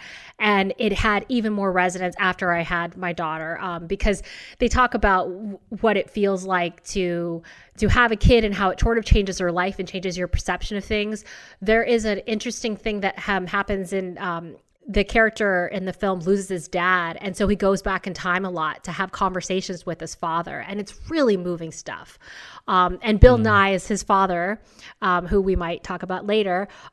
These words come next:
Speaker 1: um, and it's just wonderful. And there's this heartbreaking decision that he has to make. Th-, um, later in the film, the main character is played by Don-, uh, Domhnall Gleeson.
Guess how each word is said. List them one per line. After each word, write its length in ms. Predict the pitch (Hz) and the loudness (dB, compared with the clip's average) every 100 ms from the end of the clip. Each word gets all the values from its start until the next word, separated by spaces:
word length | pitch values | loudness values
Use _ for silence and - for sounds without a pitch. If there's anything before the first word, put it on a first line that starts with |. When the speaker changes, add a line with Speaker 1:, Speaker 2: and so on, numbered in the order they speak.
| - | 2
Speaker 1:
um, 260 | 202 190 | 4 4
and 380 | - 202 196 190 - 208 190 - | 0 -2 0 -4 -6 -8 -6 0
it's 220 | 226 - | 0 2
just 260 | - 269 - | 0 0 4
wonderful. 600 | 196 196 196 - 185 - | 6 6 2 -2 -4 -2
And 220 | 202 202 | -2 2
there's 220 | 214 202 | 2 0
this 160 | 233 208 | -2 0
heartbreaking 1040 | - - 240 233 226 208 202 202 185 185 - - - | 0 4 4 4 0 0 0 -2 -4 -8 -16 -20 -10
decision 540 | - 202 - 339 330 214 | -2 -2 2 0 0 -2
that 140 | 190 | -2
he 160 | 180 196 | -2 -2
has 260 | 180 175 - | -2 -4 -8
to 80 | |
make. 360 | 175 165 135 - - - - - | -8 -8 -8 -8 -10 -10 -18 -4
Th-, 120 | - 226 | -2 2
um, 220 | 196 185 | 2 2
later 340 | 214 202 202 | 2 4 4
in 120 | 196 175 | 2 0
the 60 | |
film, 440 | - 202 196 185 175 | 0 2 4 2 -2
the 80 | |
main 200 | 175 180 | -2 -2
character 300 | 175 190 180 | 0 0 2
is 120 | 180 - | -2 -2
played 260 | - 180 | 0 0
by 140 | 180 170 | 0 -2
Don-, 340 | 180 165 175 - | -2 -2 -2 -6
uh, 120 | 170 | -8
Domhnall 360 | 160 185 175 165 | -2 -2 0 -2
Gleeson. 480 | 180 185 - 175 | -2 -2 -2 -6